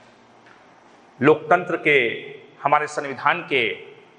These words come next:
चार महत्वपूर्ण स्तंभ माने जाते हैं। छात्रगण, पहला स्तंभ है कार्यपालिका, है ना? Heading बनाइएगा नंबर एक देकर के, कार्यपालिका, कार्यपालिका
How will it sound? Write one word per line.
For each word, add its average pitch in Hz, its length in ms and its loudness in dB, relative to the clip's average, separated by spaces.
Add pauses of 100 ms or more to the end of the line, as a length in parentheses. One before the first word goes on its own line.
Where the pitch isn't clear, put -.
(360)
चार 269 380 8
महत्वपूर्ण 220 720 -8
स्तंभ 185 360 -2
माने 139 300 2
जाते 127 260 0
हैं। - 460 -12 (380)
छात्रगण, 143 380 0 (760)
पहला 277 320 4
स्तंभ 208 440 -2
है 139 280 0 (840)
कार्यपालिका, 117 1000 -2 (260)
है 220 80 2
ना? 226 440 -2
Heading 156 200 -2
बनाइएगा 127 720 -2 (120)
नंबर 131 200 0
एक 156 240 -4
देकर 127 220 -2
के, 156 260 -2 (160)
कार्यपालिका, 120 1040 -2 (1700)
कार्यपालिका 135 1080 0